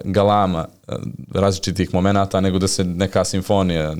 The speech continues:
nešto orkestrira tu što stvarno ima neku poruku, neki, i onda to je veliko pitanje nama već bilo, ono, resounding yes u timu, jer je, tako su se nekako navukli na to jedno, ono, jurnjavu, brate, kako, on,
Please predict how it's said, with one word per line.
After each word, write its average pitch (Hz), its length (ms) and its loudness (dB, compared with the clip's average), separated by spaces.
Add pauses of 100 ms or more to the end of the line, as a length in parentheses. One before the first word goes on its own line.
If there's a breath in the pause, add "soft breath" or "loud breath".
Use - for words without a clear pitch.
(140)
nešto 101 560 0
orkestrira 95 560 2
tu 95 160 -2
što - 140 -6
stvarno 95 320 2
ima 90 380 2
neku 98 320 -2
poruku, 92 420 2
neki, 87 300 -4
i 82 220 0
onda 85 320 2 (500 loud breath)
to 117 120 4
je 107 60 4
veliko 107 320 2
pitanje 107 420 2
nama 104 280 2 (240)
već 98 280 0
bilo, 101 240 4
ono, 101 420 4 (540)
resounding 101 680 4
yes 101 440 2
u 90 120 -2
timu, 101 360 4
jer 98 100 6
je, 98 140 4
tako 107 320 0
su 98 140 -6
se 107 100 0
nekako 110 340 2
navukli 101 460 2
na 87 80 2
to 90 200 4
jedno, 87 260 2
ono, 90 240 2
jurnjavu, 90 540 2 (560 loud breath)
brate, 104 320 2
kako, - 320 -2 (520)
on, 107 380 2